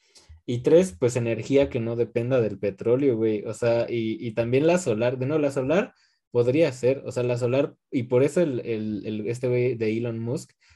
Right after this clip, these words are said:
pues sí, eh, hi-, hi-, hizo su propia empresa para investigar energía solar. Pero, pero digo, en-, la energía solar puede almacenarse y es muy útil,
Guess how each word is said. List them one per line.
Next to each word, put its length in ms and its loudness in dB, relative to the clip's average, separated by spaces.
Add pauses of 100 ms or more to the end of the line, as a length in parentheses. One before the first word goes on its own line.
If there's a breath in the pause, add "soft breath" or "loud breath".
(120)
pues 120 -4
sí, 160 0
eh, 640 -2
hi-, 80 -6
hi-, 220 0 (100)
hizo 180 -6
su 140 -6
propia 280 -2
empresa 440 -4
para 200 -4
investigar 500 -6
energía 460 -8
solar. 340 -10 (480)
Pero, 560 2 (240)
pero 200 0
digo, 380 -2 (280)
en-, 440 0
la 120 -2
energía 300 0
solar 360 0
puede 160 2
almacenarse 800 -4
y 120 0
es 100 -4
muy 240 -2
útil, 340 -2